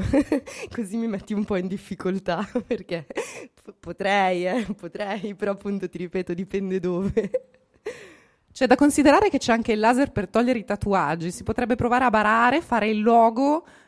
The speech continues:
Speaker 2: eh, però poi dopo ti controllano magari quando vai in pizzeria, non lo sappiamo. Quindi, insomma, la risposta per adesso è no, magari poi andremo inter-, a intervistare anche qualcun altro.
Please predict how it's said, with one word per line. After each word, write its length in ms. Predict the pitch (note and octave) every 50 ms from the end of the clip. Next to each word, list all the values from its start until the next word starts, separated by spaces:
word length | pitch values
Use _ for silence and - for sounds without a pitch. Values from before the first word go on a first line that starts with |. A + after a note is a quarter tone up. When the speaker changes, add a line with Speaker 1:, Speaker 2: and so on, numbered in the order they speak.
| _ _
Speaker 2:
eh, 480 | - G#3+ G3+ G3 G3 G3 F#3+ F#3 - - -
però 180 | - C4 C4 C4
poi 120 | C#4+ C#4+
dopo 200 | A#3+ C#4+ C#4+ C4
ti 100 | - G#3+
controllano 640 | - G3+ G3 G#3 F#3+ - F#3+ D#3+ D#3 D#3+ E3 D#3+ D#3+
magari 300 | E3 E3+ D#3+ E3 D#3+ D#3+
quando 180 | - F3 E3+ E3+
vai 100 | F3 E3+
in 40 |
pizzeria, 400 | E3+ F3+ F3+ - - F#3+ F3 E3
non 200 | E3 E3+ G3 G#3+
lo 100 | A3+ A3+
sappiamo. 720 | A3 - G#3 G3 G3 - - F3+ D#3 D3+ D3 D3+ D#3+ D#3 - - - - - - - -
Quindi, 360 | - D#4 D4+ D4 C#4 - - _
insomma, 580 | - B3+ D4 C#4 - D4+ A#3+ G3+ G3+ F#3+ F#3 - -
la 160 | - B3+ C4 C4+
risposta 480 | C#4+ D4 - - - F4 F4+ - F#4
per 160 | F4 - B3 A#3
adesso 340 | A3+ A#3+ C4 - - -
è 80 | B3+ G#3
no, 180 | G#3 A3 A#3+ C4
magari 300 | G#3 F#3 F#3 G#3+ G3+ G#3+
poi 160 | - - A#3
andremo 240 | G#3 G3 F#3+ F#3+ F#3+
inter-, 260 | G3 - G3 F#3 -
a 280 | - F#3 F#3 F3+ F3+
intervistare 560 | F3 F3+ F#3 G3+ G3 F#3+ G3+ F#3+ - - A3+ A#3
anche 160 | A3 G3+ G3+
qualcun 340 | - G#3 G3+ G3 - G3+ G3
altro. 460 | F#3 E3 E3 D#3+ - - D#3+ D#3